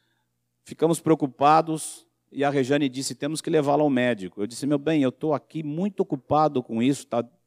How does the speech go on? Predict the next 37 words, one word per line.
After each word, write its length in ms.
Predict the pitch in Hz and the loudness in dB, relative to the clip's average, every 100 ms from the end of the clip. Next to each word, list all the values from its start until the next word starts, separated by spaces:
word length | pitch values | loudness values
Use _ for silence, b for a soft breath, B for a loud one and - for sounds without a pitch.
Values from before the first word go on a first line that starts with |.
| - | -10
sendo 260 | 139 143 | -4 -2
bastante 460 | 127 123 - 151 143 | 0 -2 -2 -8 -8
difícil 400 | 123 - 151 135 | -12 -8 -8 -6
para 160 | 117 | -2
mim 220 | 113 135 139 | 2 4 4
entender 640 | 127 131 117 120 143 143 b b b | 4 2 4 6 6 4 b b b
como 260 | - 196 202 | 2 4 4
comunicar 520 | 185 170 151 135 151 | 2 2 2 0 0
essas 260 | 156 135 - | 0 -2 -6
coisas 320 | - 147 131 | -2 0 0
para 160 | 117 120 | -4 -4
a 40 | |
igreja. 600 | 98 110 139 143 135 139 - _ - | 0 4 6 6 2 -8 -12 _ -6
Não, 260 | 123 139 135 | -2 -2 -2
não 140 | 127 | -2
é 60 | 139 | 2
muito 240 | 143 139 | 2 0
difícil 600 | 120 107 143 143 - 131 131 _ _ _ - | -6 -12 -10 -8 -6 -8 -8 _ _ _ -10
instruir 340 | 113 - 120 | -6 2 4
os 140 | 127 113 | 4 2
irmãos 340 | 107 117 120 | 2 2 2
a 80 | 107 | 0
esse 200 | 104 104 | -2 -4
respeito. 560 | 101 - - 127 135 | -6 -6 -2 -2 -2
Eu 40 | 117 | -6
tô 140 | - | -6
muito 240 | 139 165 - | -6 -8 -8
compenetrado 580 | 131 127 110 - 123 | -6 -4 -6 -6 -6
nisso. 360 | 107 113 135 - _ _ | -4 -6 -6 -10 _ _
Por 80 | 190 | -12
favor, 260 | 180 160 165 | -8 -6 -4
pega 240 | - 180 | -4 -4
a 40 | 175 | -4
Suzana 440 | - 127 143 160 151 | -8 -4 -2 0 2
e 20 | |
leva 340 | 127 139 139 | 2 2 0
você 480 | 123 117 - 113 110 | -4 -6 -6 -8 -8